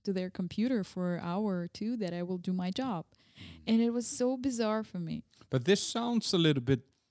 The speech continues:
Speaker 2: I mean, <clears throat> it actually, th-, what you're describing here is, is kind of like out of a, a Soviet book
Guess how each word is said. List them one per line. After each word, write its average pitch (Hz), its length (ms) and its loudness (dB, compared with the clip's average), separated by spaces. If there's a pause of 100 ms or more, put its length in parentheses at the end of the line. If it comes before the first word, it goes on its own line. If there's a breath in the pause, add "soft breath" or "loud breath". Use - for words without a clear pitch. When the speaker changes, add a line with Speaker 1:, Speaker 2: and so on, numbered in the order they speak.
(220)
Speaker 2:
I 139 40 -2
mean, 139 300 6 (100)
<clears throat> - 1400 -6
it 120 140 2
actually, 135 600 0 (1160)
th-, 143 120 -4 (140)
what 156 260 4
you're 135 60 6
describing 151 680 2
here 123 220 4
is, 117 340 2
is 117 140 -4
kind 143 340 2
of 117 100 0
like 113 220 0
out 117 220 4
of 104 140 2
a, 104 280 2 (580)
a 98 60 -8
Soviet 113 560 2 (880)
book - 280 -2